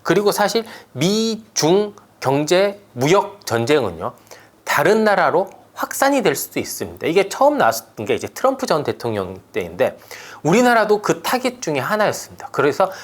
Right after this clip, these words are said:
한미 에프티에이 재개정이라는 걸 했었고요. 여러 보복 관세도 많이 맞았었죠. 바이든이라고 그렇게 하지 않을까요?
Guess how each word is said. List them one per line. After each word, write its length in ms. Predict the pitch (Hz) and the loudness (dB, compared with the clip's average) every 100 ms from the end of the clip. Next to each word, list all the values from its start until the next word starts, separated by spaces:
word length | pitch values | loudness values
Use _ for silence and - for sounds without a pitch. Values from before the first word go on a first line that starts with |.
| - | -4
한미 300 | 262 277 269 | 0 2 2
에프티에이 480 | 240 - - 156 | 0 -4 0 0
재개정이라는 800 | - - - 151 214 202 170 143 | -2 -4 0 2 2 2 0 0
걸 140 | 113 101 | -2 -2
했었고요. 500 | 170 - - 104 123 - - - _ | -2 -2 -2 0 -2 -2 -20 -20 _
여러 340 | 143 156 170 - | 2 4 4 2
보복 300 | - 139 - | 0 0 2
관세도 340 | 220 208 170 | 2 2 0
많이 300 | 104 95 110 | 0 -4 -6
맞았었죠. 640 | - - 117 - - - - _ _ _ - | -6 -4 -4 -6 -12 -16 -18 _ _ _ -10
바이든이라고 720 | - 123 202 196 175 143 110 | -4 -2 0 2 2 0 -2
그렇게 340 | - 110 - | -4 -4 -2
하지 160 | 180 - | -2 -2
않을까요? 560 | 85 107 - - 110 | -4 -8 -8 -10 -12